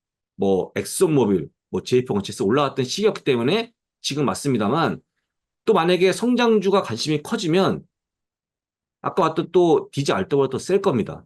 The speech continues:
그래서 이거는 질문하신 분의 본인 성향을 보시면 될 것 같아요. 나는 배당 조금 받고, 조금 받고, 어, 주가 퍼포먼스를 더 기대한다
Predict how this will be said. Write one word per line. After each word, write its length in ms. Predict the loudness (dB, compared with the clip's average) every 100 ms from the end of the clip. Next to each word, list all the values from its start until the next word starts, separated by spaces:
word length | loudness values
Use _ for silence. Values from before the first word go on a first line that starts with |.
| -8
그래서 280 | -2 0
이거는 600 | 0 2 2 4 2 0 -6 _ _ _ -4
질문하신 480 | 0 2 2 0 0
분의 380 | 2 2 0 -6 _ _ 0
본인 120 | 0
성향을 360 | 0 0 2 0
보시면 280 | -2 -4
될 120 | -4 -6
것 80 |
같아요. 260 | -8 -10 -8
나는 320 | -4 -2 -2
배당 420 | -2 -2 0 -2 0
조금 220 | 0 0
받고, 520 | -2 2 2 2 -2 _ _ -4
조금 180 | -2
받고, 480 | 0 0 2 2 0 _ _ _ _ _ _
어, 420 | -2 0 0 -2
주가 360 | -8 -2 0 0
퍼포먼스를 560 | -4 2 2 4 0
더 360 | 0 2 0 -2
기대한다 600 | -4 0 0 0 -6 -10